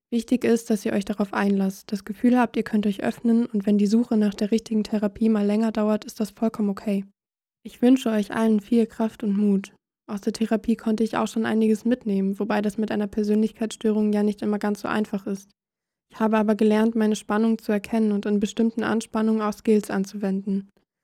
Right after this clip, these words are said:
Da sind meine Favoriten die Akupunktierung, ein Metalligelball, Ammoniak,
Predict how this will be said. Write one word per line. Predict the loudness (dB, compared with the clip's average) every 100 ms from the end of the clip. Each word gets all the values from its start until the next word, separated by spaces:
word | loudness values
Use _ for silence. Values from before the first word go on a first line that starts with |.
| _ -4
Da | 0
sind | 4 4
meine | 4 2
Favoriten | 0 0 2 2 4
die | 2 2
Akupunktierung, | -2 -6 -10 -6 0 2 4 2 0
ein | 0 0
Metalligelball, | 0 0 -2 0 0 -2 0 0 0 -2
Ammoniak, | -2 2 4 2 0